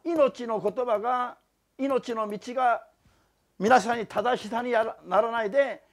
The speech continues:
厳しさになって皆さんを圧迫するのか？心の貧しい状態になっていないの？心の貧しい状態になれば、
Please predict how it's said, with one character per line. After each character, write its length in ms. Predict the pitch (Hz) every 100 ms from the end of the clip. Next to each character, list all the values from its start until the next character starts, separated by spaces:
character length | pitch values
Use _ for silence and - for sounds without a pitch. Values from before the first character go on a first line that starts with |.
| _ _
厳 300 | - 233 254
し 100 | -
さ 180 | - 262
に 60 | 233
な 80 |
っ 80 | 226
て 100 | 226
皆 220 | 208 214
さ 100 | 208
ん 100 | 220
を 180 | 262 294 _ _ _ _ -
圧 140 | - -
迫 180 | 226
す 100 | -
る 60 | 262
の 140 | 254
か？ 220 | - 139 - _ _ _ _ _ _ _ _ _ _ _ _ _ -
心 400 | 254 269 330 339
の 340 | 294 202 190
貧 140 | 226 294
し 100 | 330
い 200 | 294 -
状 220 | 220 220
態 180 | 214 185
に 100 | 175
な 140 | 220
っ 80 | 254
て 100 | 285
い 40 |
な 120 | 294
い 60 | 302
の？ 140 | 269 - _ _ _ _ _ _ _ _ _ _
心 460 | - 247 330 359 330
の 180 | 247 -
貧 140 | 311
し 60 | 277
い 160 | 339
状 160 | 240 262
態 140 | 262
に 60 | 247
な 100 | 240
れ 80 | 226
ば、 240 | 196 147